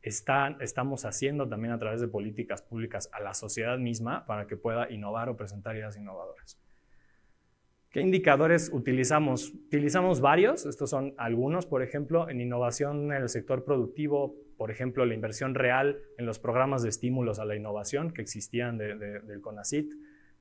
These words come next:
el desarrollo de patentes, el porcentaje de empresas que realizan actividades de innovación, por ejemplo, entre otras cosas. En el sector público,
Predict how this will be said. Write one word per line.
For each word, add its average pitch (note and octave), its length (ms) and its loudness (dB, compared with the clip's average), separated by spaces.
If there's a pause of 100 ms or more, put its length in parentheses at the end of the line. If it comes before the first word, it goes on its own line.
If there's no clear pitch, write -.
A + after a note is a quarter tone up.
el B2 200 0
desarrollo B2+ 420 4
de A#2 80 4
patentes, C3+ 800 -2
el B2+ 80 -10
porcentaje B2 520 -2
de C3 60 2
empresas B2 520 0
que A#2 100 -8
realizan A#2+ 500 0
actividades A2 460 -2
de G#2+ 80 -6
innovación, A#2+ 600 0
por G#2+ 180 -2
ejemplo, A#2+ 500 -2
entre A2 220 -6
otras A2+ 300 -4
cosas. C#3+ 480 -4 (480)
En B2 120 0
el C3 120 2
sector D3+ 400 2
público, C#3+ 560 2